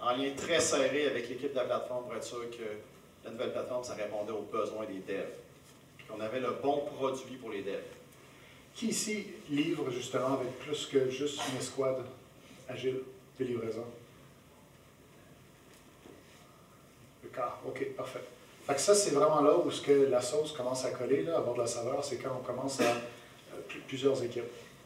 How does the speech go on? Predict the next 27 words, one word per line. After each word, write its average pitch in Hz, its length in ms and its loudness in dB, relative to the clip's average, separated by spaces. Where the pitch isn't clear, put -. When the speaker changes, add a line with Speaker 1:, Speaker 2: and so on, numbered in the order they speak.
Speaker 2:
Un 131 60 -4
projet 143 360 4
sur 135 160 -2
lequel 131 200 2
on 127 100 0
travaille 127 300 0
présentement 123 360 -2
dans 135 140 -2
le 120 60 -6
réseau 127 440 -2
ferroviaire, 117 540 -2
c'est, 117 400 -4
c'est - 180 -4
huit 127 280 0
escouades 127 400 -4
en 127 100 -8
parallèle. 127 460 0
Mais 120 80 -4
justement, 123 520 -2
on 127 60 -6
a 135 80 0
une, 143 80 0
je 147 40 0
vais - 1600 -14
pas 120 60 -12
dire 113 180 -8
pratique, 185 460 -8